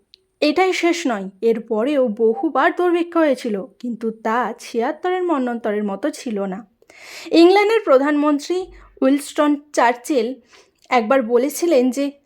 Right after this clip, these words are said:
"আমি ভারতের মানুষদের ঘৃণা করি। ওদের যেমন জানোয়ারের মতো জীবন, তেমনই জানোয়ারের মতো ধর্ম। খরগোশের মতো এত বাচ্চা জন্ম দিলে দুর্ভিক্ষ তো হবেই।"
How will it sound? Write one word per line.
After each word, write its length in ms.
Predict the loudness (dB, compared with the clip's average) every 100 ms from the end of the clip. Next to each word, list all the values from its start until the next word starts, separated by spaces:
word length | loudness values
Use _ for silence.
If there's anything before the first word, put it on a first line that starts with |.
| _
"আমি 280 | 0 4 2
ভারতের 460 | 2 0 2 0
মানুষদের 480 | 0 0 -4 -4 -6
ঘৃণা 440 | -4 -6 -4 -2 -2
করি। 400 | -4 -8 -8 -14 _ _ _ _
ওদের 320 | -2 2 2 2
যেমন 380 | 0 0 -2
জানোয়ারের 560 | -2 -2 -2 -2 0 0
মতো 280 | 0 0 -2
জীবন, 380 | -2 -4 -2 -4 -8 -20 -4
তেমনই 600 | 0 2 2 2 0 -4
জানোয়ারের 640 | -4 -2 -2 -2 0 0 -2
মতো 320 | -2 -4 -8
ধর্ম। 480 | -6 -4 -4 -6 -12 -18 _
খরগোশের 560 | -6 0 2 4 4 2
মতো 340 | 0 0 -2 -2
এত 200 | -2 0
বাচ্চা 400 | 2 0 0 -2
জন্ম 300 | 0 0 0
দিলে 240 | -2 0 0
দুর্ভিক্ষ 460 | 0 0 -2 0
তো 160 | 0 0
হবেই।" 420 | 2 0 0 -4